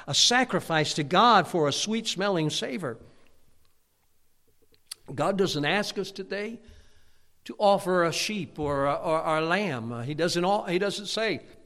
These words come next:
"Bring an offering like that." What's the sweet-smelling offering? Remember in the, in the Old Testament, they would have the incense burning there at that altar there. That's not what God's looking for today.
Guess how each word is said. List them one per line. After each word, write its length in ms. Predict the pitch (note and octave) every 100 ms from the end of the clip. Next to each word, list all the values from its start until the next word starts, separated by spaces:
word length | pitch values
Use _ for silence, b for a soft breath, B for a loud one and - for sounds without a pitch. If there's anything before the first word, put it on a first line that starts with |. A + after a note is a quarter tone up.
| - - - -
"Bring 220 | F#3 F#3 F#3
an 80 |
offering 400 | E3+ G3 - D3
like 240 | C3 C3 -
that." 380 | D3 E3+ C#3+ - b b b b b b - _ _ _ -
What's 200 | A#3+ B3+
the 80 |
sweet-smelling 800 | - - B3+ A#3 - A3+ G3+ G#3
offering? 400 | F#3 G#3+ - A#2 - - C3+ C3 _ _ _ _ - -
Remember 260 | - G3 G#3
in 120 | F3+
the, 180 | D3+ C#3+ B B -
in 60 |
the 80 | F3+
Old 180 | G#3 G3
Testament, 460 | G#3 G#3 F#3+ E3 F3+
they 100 | F3
would 140 | E3
have 160 | F3+ D3
the 160 | E3+
incense 460 | G#3 G3+ G3 E3+ C#3
burning 480 | C#3+ G#3 G#3+ F#3+ E3+
there 280 | D#3+ C3 B B B
at 200 | F3 F3+
that 180 | F3 D#3+
altar 440 | F3 G#3+ A3 E3
there. 340 | D3 D3 C3+ B B
That's 200 | G#3 A3+
not 160 | C#4+ C#4+
what 140 | F#3+
God's 240 | F3+ D#3 C3
looking 280 | D#3+ D#3+
for 200 | B2+ C3+
today. 460 | A#2+ A#2+ G#2 F#2 -